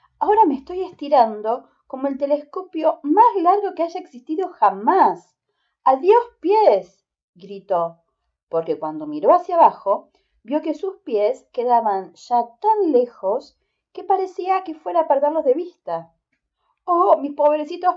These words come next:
pies. Me pregunto, ¿quién les pondrá los zapatos y las medias? Seguro que yo no podré hacerlo. Voy a estar demasiado lejos para ocuparme personalmente de ustedes. Tendrán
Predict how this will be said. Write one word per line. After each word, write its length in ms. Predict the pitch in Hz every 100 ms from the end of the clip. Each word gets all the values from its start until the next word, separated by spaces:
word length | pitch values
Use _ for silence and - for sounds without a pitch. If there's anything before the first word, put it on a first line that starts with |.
| -
pies. 600 | 311 359 330 208 202 _ -
Me 160 | 277
pregunto, 800 | 320 349 359 320 247 262 277 294 -
¿quién 160 | 415 415
les 120 | 403
pondrá 320 | 320 277 294
los 160 | 302 294
zapatos 440 | 277 330 330 349
y 60 | 269
las 160 | 262
medias? 760 | 262 349 370 226 185 175 - _ _ _ _ _
Seguro 420 | - 269 294 403
que 100 | 285
yo 160 | 277 294
no 100 | 277
podré 240 | 214 196
hacerlo. 720 | 185 - 311 - 185 180 - _ _ _ _
Voy 220 | 214 262
a 40 | 262
estar 280 | - 254
demasiado 680 | 247 185 185 - - 302 311
lejos 580 | 320 285 - 254 415 - _ _ -
para 200 | 202 196
ocuparme 480 | 220 220 226 285 285
personalmente 720 | 208 190 196 190 196 226 254
de 60 | 202
ustedes. 640 | - 339 233 175 175 _ _ _ _ _ -
Tendrán 440 | 277 277 302